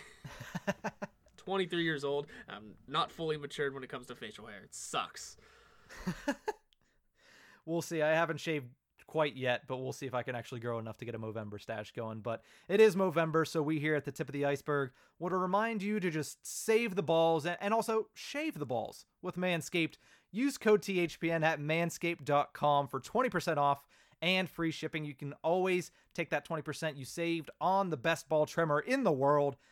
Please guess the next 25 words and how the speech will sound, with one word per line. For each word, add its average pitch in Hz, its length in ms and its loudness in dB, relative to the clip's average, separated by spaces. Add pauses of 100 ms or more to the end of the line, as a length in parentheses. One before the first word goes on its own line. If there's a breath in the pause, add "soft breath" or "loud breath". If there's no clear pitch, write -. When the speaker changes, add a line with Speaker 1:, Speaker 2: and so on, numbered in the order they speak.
(240 soft breath)
Speaker 1:
and 202 80 -6
you 214 60 -4
could 180 120 -6
donate 175 360 -2
that 156 200 2
to 160 100 -8
the 151 80 -2
Movember 147 400 0
movement. 110 360 -6
So 147 340 2 (440 soft breath)
happy 165 240 -2
Movember, 175 460 2
everybody. 170 480 0 (200)
I 131 120 0
already 160 260 4
see 170 240 0
a 151 80 4
couple 165 240 -2
of 139 80 -2
pretty 160 200 -2
good 147 160 0
stashes 151 420 0
on 151 100 0
social 143 300 -2
media. 151 280 -2